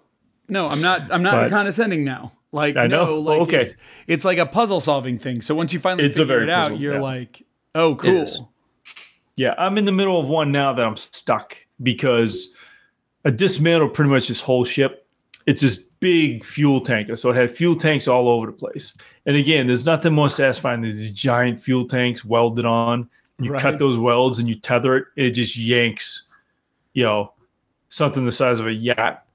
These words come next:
Speaker 2: you know, <laughs> just
Speaker 1: Okay,
Speaker 2: yanks it
Speaker 1: yeah.
Speaker 2: down into the butt. Just fun. Um, again, it's all zero G, right? So nothing's, like, else is moving around, you know? It's like, it's just kinda cool when you, you know, momentum will keep something moving, e-, even if it's slow.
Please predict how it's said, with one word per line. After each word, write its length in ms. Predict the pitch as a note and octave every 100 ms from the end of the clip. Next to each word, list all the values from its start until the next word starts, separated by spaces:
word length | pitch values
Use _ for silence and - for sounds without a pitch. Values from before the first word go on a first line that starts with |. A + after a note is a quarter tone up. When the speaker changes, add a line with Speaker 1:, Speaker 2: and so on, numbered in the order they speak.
| _ _
Speaker 2:
you 100 | -
know, 180 | A#2 B2+ - C3+ -
<laughs> 160 | C#3 -
just 220 | C#3 A#2
Speaker 1:
Okay, 200 | B2 C3+
Speaker 2:
yanks 180 | B2 B2
it 60 | C#3+
Speaker 1:
yeah. 40 |
Speaker 2:
down 300 | C3 A#2 A#2
into 180 | A2+ B2
the 80 | A2+
butt. 300 | A#2 A2 - - -
Just 200 | F#3 -
fun. 360 | - A#2 G#2 - - -
Um, 540 | C#3+ C#3 C3+ B2+ B2 - _ _ _ _ _
again, 220 | F3 F3+
it's 120 | D#3 D#3+
all 120 | D3+
zero 380 | A2+ D3+ C#3 B2
G, 320 | G#2+ C3 A2+
right? 260 | G#2+ A2
So 100 | -
nothing's, 360 | B2+ C3+ C#3 A#2+
like, 280 | A#2+ G#2+ _ -
else 200 | B2 A#2+
is 100 | G#2+
moving 320 | B2+ C3 A#2+
around, 500 | A2+ A2+ A2 G#2+ G2+
you 60 | G2+
know? 160 | G#2 G#2+
It's 120 | A#2+
like, 260 | A2 G#2+ _ _ _ _ -
it's 140 | C3
just 180 | D3+ -
kinda 220 | E3 D#3+
cool 300 | C#3 E3 D#3
when 100 | C#3+ B2+
you, 240 | B2 A2+ _ _ _ _ _ _ _ _ _ _
you 120 | F3+ C#3+
know, 100 | B2
momentum 580 | B2 D3 D#3 F3 F#3
will 100 | D3
keep 240 | C3+ E3 D#3
something 340 | D3 - B2+
moving, 400 | B2+ D3+ A#2+ G#2+
e-, 180 | A#2 B2+
even 320 | C#3 C#3 C3+
if 120 | B2
it's 160 | A2+ -
slow. 560 | - B2+ A#2 - C#3+